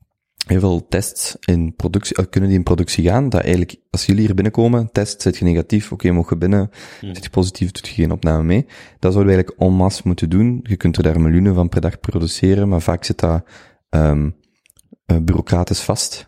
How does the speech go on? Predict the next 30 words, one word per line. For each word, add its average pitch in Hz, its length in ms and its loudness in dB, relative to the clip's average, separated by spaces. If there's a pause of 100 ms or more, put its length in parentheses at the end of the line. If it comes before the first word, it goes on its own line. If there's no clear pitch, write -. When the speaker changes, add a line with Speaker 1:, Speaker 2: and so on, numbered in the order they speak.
(140)
Speaker 1:
eh, 82 320 2
omdat 82 340 2
er, 80 380 0
omdat 82 240 2
dat - 160 -2
dan, 78 260 -2
eh, 76 260 -2
bepaalde, 78 720 -2 (720)
eh, - 120 -4 (160)
certificaten - 600 -4
moet 82 100 2
behalen 80 380 2
en 80 120 2
dergelijke, 82 340 0
terwijl 82 220 2
dat, 78 100 2
dat 78 120 0
eigenlijk 80 280 0
vandaag 80 420 0 (400)
tienduizenden, 80 500 2
honderdduizenden, 80 840 2
miljoenen 82 420 2
levens 80 480 0
zou 80 200 -2
kunnen 85 200 0
redden 80 220 2
als 71 80 0
dat 80 80 0
vandaag 78 460 2
gewoon 80 300 -2